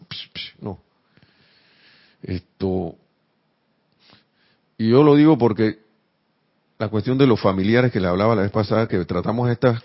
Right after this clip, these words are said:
limi-, estos hábitos como si fueran familiares nuestros. Los, los despedimos y después que, que me acuerdo cuando me sentía mal. Y suelta eso. Porque a veces uno está de que,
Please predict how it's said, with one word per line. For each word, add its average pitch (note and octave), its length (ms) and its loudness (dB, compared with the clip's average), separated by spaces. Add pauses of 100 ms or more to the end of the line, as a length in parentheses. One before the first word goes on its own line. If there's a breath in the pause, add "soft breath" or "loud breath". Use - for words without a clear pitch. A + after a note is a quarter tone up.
(140)
limi-, F#2 360 -4
estos A#2+ 240 -2
hábitos G#2+ 300 0
como F2 140 -8
si G2 100 -12
fueran G#2 220 -6
familiares F2+ 480 -6
nuestros. D#2+ 380 -12 (920)
Los, G#2 240 -2
los G#2 260 0
despedimos A2+ 580 0
y - 20 0
después B2+ 280 -2
que, C3 380 -2 (1600 soft breath)
que A2 100 -8
me G2 60 -4
acuerdo B2+ 260 -2
cuando A2+ 200 -4
me G2 80 -4
sentía G#2 480 -6
mal. F#2 380 -8 (2750 soft breath)
Y G#2+ 240 -6
suelta C#3 480 0
eso. A2 380 -2 (1700)
Porque A2+ 220 -4
a A2+ 40 2
veces C3 200 2
uno D#3+ 180 -2
está D#3 140 0
de D#3 100 0
que, A2+ 200 -2